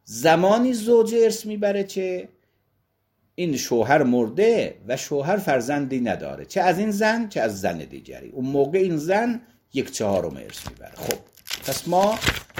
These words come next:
دو مورد داریم. خب، زن بمیره، مرد این گونه ارث می‌بره، مرد بمیره، زن این گونه ارث می‌بره. پس با هم جمع نمیشن که. یکی باید بمیره، اون یکی ارث ببره.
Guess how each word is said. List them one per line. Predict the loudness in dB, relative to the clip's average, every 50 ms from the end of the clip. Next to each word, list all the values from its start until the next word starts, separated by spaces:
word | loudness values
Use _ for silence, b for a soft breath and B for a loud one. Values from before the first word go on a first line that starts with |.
| -16 -6 2
دو | 4 6 6
مورد | 6 6 4 4 2 0 -4 -6 -10
داریم. | -16 -18 -18 -20 -20 _ _ _ _ _ _ _ _ _ _ _ _ -18
خب، | -18 -16
زن | -14 -16 -16 -4 2 4 4 4 4 2 4
بمیره، | 4 4 4 2 0 -2 0 2 2 2 0 -2 -4 -6 -10 _ _ _ _
مرد | -8 -4 0 2 2 4 2 2 0 -4
این | -6 -6 -4 -4
گونه | -2 -2 -2 -2 0
ارث | 0 0 0 -2 -2 -6 -8
می‌بره، | -6 -2 -2 0 0 0 -2 -4 -6 -8 -14 _ _ _ _ -10
مرد | -6 -4 -2 0 2 2 2 2 2 0 -2 0 2
بمیره، | 2 2 2 2 0 2 4 4 4
زن | 2 0 -2 2 4 4 6 4 2
این | -2 -6 -8
گونه | -8 -10 -10 -10 -12
ارث | -12 -14 -16 -16 -18
می‌بره. | -18 -18 -18 -16 -16 -18 -14
پس | -14 -14 -14 -10
با | -6 -4 -4 -2
هم | -2 -2 -2 0
جمع | 2 2 2 2 0
نمیشن | 0 0 0 0 0 -2 -4 -4 -6 -6
که. | -6 -10 -12 -12 -16 _ _ _ _ _ _ _ _ _ _ _ _ _ _ _ _ _ _
یکی | -8 -6 -4 -4 2
باید | 4 6 6 6 4 4 4
بمیره، | 4 4 6 4 2 0 0
اون | 0 0
یکی | 0 0 -2 -2 -2 -4 -4
ارث | -4 -4 -6 -8
ببره. | -10 -12 -10 -10 -10 -12 -14 -14 -16 -20